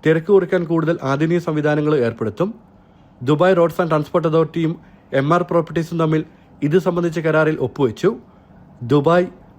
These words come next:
വേൾഡ് പ്രൊജക്ട് മാനേജ്മെന്റ് ഫോറത്തോടനുബന്ധിച്ച് നടന്ന ചടങ്ങിലാണ് ഇത് സംബന്ധിച്ച കരാറിലെത്തിയത്. പദ്ധതി പൂർത്തിയാകുമ്പോൾ സ്റ്റേഷന്റെ മൊത്തം വിസ്തീർണം ആറായിരത്തി എഴുന്നൂറ് ചതുരശ്ര മീറ്ററിൽ നിന്ന് എണ്ണായിരത്തി അഞ്ഞൂറ് ചതുരശ്ര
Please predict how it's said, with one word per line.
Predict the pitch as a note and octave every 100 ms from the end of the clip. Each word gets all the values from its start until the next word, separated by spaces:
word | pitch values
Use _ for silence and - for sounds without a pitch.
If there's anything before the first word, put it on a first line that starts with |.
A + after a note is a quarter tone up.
| B2
വേൾഡ് | D3 E3 F#3 F#3
പ്രൊജക്ട് | F3 F3 F#3
മാനേജ്മെന്റ് | D3+ D3+ E3 E3+ D#3+
ഫോറത്തോടനുബന്ധിച്ച് | E3 D#3 D#3+ D3 D#3 D#3 F3+
നടന്ന | D#3+ D#3+ D3+
ചടങ്ങിലാണ് | C#3 D3+ D#3+ D#3 D#3 D#3 - - - D3
ഇത് | F3+ F#3
സംബന്ധിച്ച | E3 E3+ D#3+ D#3+
കരാറിലെത്തിയത്. | C#3+ D3 D3 A#2+ - G#2 C3+ A#3+ - _ - - -
പദ്ധതി | C#3 E3 F#3+ E3
പൂർത്തിയാകുമ്പോൾ | D#3 F3+ F3 D#3+ E3+ E3 - - -
സ്റ്റേഷന്റെ | D3+ D3+ D#3 F#3+ E3+
മൊത്തം | D#3+ F3
വിസ്തീർണം | D#3+ D#3+ E3 E3 E3+ - - - - C#3+
ആറായിരത്തി | D#3+ F3+ F3+ F#3
എഴുന്നൂറ് | E3+ E3+ E3+ E3
ചതുരശ്ര | C#3+ D3+ - F3
മീറ്ററിൽ | D#3+ D#3+ D#3+
നിന്ന് | D#3+ D#3+ D#3+ - - C3+
എണ്ണായിരത്തി | C#3 E3 F3 E3+ E3+
അഞ്ഞൂറ് | E3+ E3+ - C#3
ചതുരശ്ര | D3 D3+ -